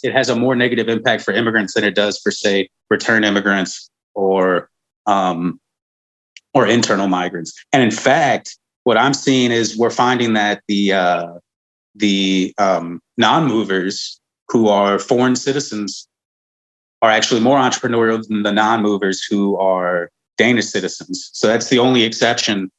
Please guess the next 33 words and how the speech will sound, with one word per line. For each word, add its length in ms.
And, 640
uh, 220
that 160
probably 240
has 240
to 100
do 220
with 380
the 80
fact 400
that 340
if 260
you're 220
born 300
in 120
Denmark 400
and 120
you 80
don't 180
have 200
foreign 240
citizenship, 680
at 80
least 260
one 140
of 100
your 140
parents 360
has 260
to 60
be 140
an 80
immigrant. 400